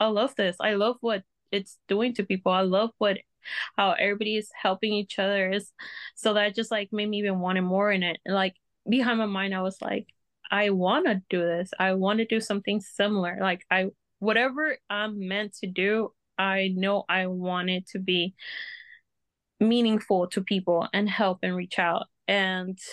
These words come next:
barely last week, after this, this whole purging is going on and all these layers of onions are coming above, it, it, it just, like, I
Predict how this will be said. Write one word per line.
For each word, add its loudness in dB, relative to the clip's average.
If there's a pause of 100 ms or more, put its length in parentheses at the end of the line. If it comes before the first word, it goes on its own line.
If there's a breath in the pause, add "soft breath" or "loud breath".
(560 loud breath)
barely 2
last -2
week, -2 (380)
after 0 (840 loud breath)
this, -10 (100)
this -4
whole 2
purging 2
is -2
going 0
on 2
and -6
all 0
these -6
layers -2
of -4
onions -2
are 2 (440)
coming 0
above, 0 (420)
it, -14 (120)
it, 0
it 0
just, -10
like, 0
I 0